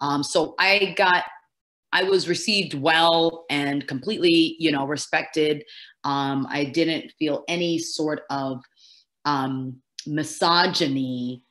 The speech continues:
from my attendings. Um, I will say this, however, in general, women in surgery have to kind of be a little thick-skinned.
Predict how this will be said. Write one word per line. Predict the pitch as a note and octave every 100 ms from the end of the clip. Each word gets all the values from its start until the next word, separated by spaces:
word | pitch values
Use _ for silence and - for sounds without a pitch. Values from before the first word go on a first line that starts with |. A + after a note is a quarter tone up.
| _ - -
from | F3 D3 D3+ C#3+
my | C3+ C#3 C#3
attendings. | C3+ - C#3 C3+ B2 F2+ F2+ E2+ - - - - - - D#3
Um, | D3+ D#3
I | G#3 G#3+
will | A3 C#4+
say | C#4+ - A3 F3 C3+
this, | F#3 F#3
however, | - D#3+ D3+ - C#3+ C3+ C#3 B2 A#2+ - -
in | F#3 F#3+ F3
general, | C#3 G3+ A3+ G#3+ F3 D#3 D3+ D3
women | D#3+ F3+ F#3+
in | F3
surgery | D3 - D#3+ D#3+ D3 D#3 C#3 C3+ C3+ - _
have | - - F3 F3
to | - G#3
kind | G#3 - E3+ E3 D#3 C#3
of | C#3+ C#3+ C3+ - B2+
be | D3+ D3
a | C#3+
little | C#3 C#3+ D3 -
thick-skinned. | C#3+ - - - C3 B2 -